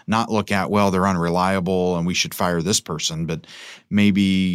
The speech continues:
you know, and, "Oh, by the way, and that's happened for the last thirty people we've hired." Maybe what you can do is actually identify, "How can I be a solution as an employer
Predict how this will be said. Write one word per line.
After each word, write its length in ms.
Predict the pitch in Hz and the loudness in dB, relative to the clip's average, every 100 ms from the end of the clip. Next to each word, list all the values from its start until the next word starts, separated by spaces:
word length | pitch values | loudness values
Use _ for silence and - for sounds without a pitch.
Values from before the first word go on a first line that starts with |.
| 85 | -4
you 120 | - 92 | -4 -4
know, 120 | 85 | -2
and, 340 | - 120 104 92 | 0 0 0 0
"Oh, 120 | 107 | 0
by 160 | 104 95 | 2 0
the 80 | 92 | 2
way, 260 | 95 92 | 0 0
and 160 | 90 92 | 0 0
that's 160 | 95 | 0
happened 340 | - 95 - 82 | -2 -2 -4 -6
for 80 | 82 | -4
the 80 | |
last 380 | 90 87 82 - | -2 -2 -2 -2
thirty 240 | 110 110 101 | 0 2 0
people 300 | 85 76 78 | -4 -6 -6
we've 160 | 76 | -6
hired." 500 | - 113 92 73 80 - - - - | -4 -2 -2 -4 -6 -12 -20 -20 -8
Maybe 220 | 107 110 110 | 0 4 4
what 200 | 90 76 | 2 2
you 140 | 117 | 2
can 200 | 123 95 | 2 0
do 160 | 85 85 | -2 -2
is 120 | 78 | -4
actually 540 | 85 87 98 87 82 - | -4 -4 -4 -4 -6 -8
identify, 500 | 87 101 98 - 87 | -6 -4 -2 -2 -4
"How 220 | 80 95 | -2 -4
can 160 | - 87 | -2 -4
I 100 | 87 | -2
be 160 | 87 | -2
a 60 | 85 | -2
solution 640 | - 80 85 104 143 92 | -2 -4 -2 0 0 -2
as 180 | 87 82 | -2 -4
an 80 | 85 | -4
employer 840 | 80 156 - 151 104 76 60 117 | -8 -6 0 2 0 -2 -8 -8